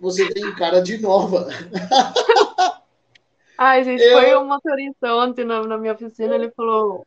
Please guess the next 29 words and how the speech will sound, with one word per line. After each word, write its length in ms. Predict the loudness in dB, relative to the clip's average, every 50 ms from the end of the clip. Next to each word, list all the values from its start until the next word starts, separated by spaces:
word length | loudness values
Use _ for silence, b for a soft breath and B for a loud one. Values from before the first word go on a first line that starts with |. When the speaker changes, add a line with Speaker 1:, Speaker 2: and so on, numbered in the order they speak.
| _ _
Speaker 2:
olhou 220 | -6 -4 -4 -4
pra 140 | -6 -8 -8
minha 240 | -6 -4 -4 -4 -6
cara, 500 | -10 -14 -14 -10 -10 -8 -8 -8 -10 -12 -14 _
falou 180 | -6 -6 -6 -6
assim, 640 | -6 _ _ -12 -10 -8 -6 -6 -6 -8 -8 -12 -14 _ _ _ _ _ _ _ _ _ _ _ _ _
"Nossa, 340 | -4 -4 -4 -4 -6 -8 -10
você 360 | -10 -12 -12 _ -10 -12 -10
quer 160 | -8 -10 -10 -10
ser 280 | -10 _ -4 -4 -4
mecânica?" 540 | -4 -8 -10 -10 -8 -6 -6 -6 -6 -6 -10 -12
Eu 100 | -14 -14 -12 _
falei, 540 | -10 -10 -6 -6 -4 -4 -4 -6 -6 -8 -8
"Eu 140 | -8 -10 -14 _
quero 180 | -16 -16 -16 -16 _ _ _
ser. 460 | -4 -2 0 0 0 0 -2 -4 -8 -14 _ _ _ _ -6
Eu 140 | -6 -6
sou 220 | -6 -2 2 4 4
há 60 | 4
sete 400 | 2 0 -2 -2 -2 -4 0 4
anos." 260 | 4 6 6 6 4 4 0 -10 -20 _ _ _ _ _ _ _ _ _ _ _ _ _ _ _ _ _ _ _ _ _ _ _ B B B B B _ _ _
Falei, 160 | -4 -2 -2 -2
"Será 200 | -2 -2 -2 -4
que 80 | -4
eu 40 | -6
tenho 180 | -4 -4 -4 -4
cara 300 | -4 -4 -2 -2 -2 -4
de 120 | -6 -10 -12 _ -14
quê? 220 | -12 -12 -12 -14